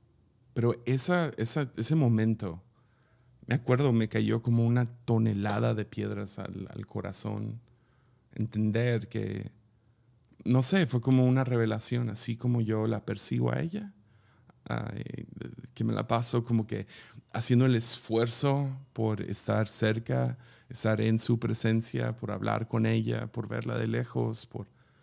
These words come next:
entender que Dios ha estado así detrás de mí, o que está así detrás de mí. Ha completamente volteado toda mi idea acerca de mi relación con Dios,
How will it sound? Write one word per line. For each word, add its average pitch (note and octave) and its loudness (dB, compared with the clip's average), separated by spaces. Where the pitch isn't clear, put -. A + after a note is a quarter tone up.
entender B2 0
que C#3 -2
Dios A#2 -2
ha - -6
estado A#2 0
así A2+ -2
detrás G#2+ -4
de G#2 -4
mí, A2 -4
o A2 -8
que G#2+ -4
está G#2 -2
así A2+ -2
detrás C#3+ -4
de D3+ -6
mí. D#3+ -6
Ha B2+ 2
completamente A#2+ 2
volteado G#2+ -2
toda C#3 4
mi C3 2
idea A2+ 0
acerca A2+ -2
de G#2 -2
mi A2 -6
relación G#2 -2
con G#2+ -4
Dios, G#2 -6